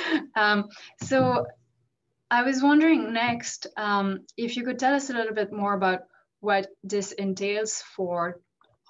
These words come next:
how we can gain knowledge by imagining. So you say that the relationship is actually a little bit different. We are,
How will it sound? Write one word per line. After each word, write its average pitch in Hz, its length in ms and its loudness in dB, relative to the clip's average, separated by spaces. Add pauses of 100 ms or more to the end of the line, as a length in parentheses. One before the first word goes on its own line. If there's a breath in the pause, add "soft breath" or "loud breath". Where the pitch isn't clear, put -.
(140)
how 190 480 2
we 190 120 -4
can 180 340 -10 (120)
gain 175 280 -6
knowledge 196 580 -4
by 180 140 -4
imagining. 175 540 -10
So 208 100 -10
you 208 80 -4
say 240 160 -10
that - 240 -4 (260)
the 190 280 0
relationship 196 640 -4
is 175 300 -10 (480)
actually 190 300 -6
a 175 60 -4
little 175 160 -8
bit 175 280 -10
different. 190 640 -6
We 185 240 -8
are, 170 400 -6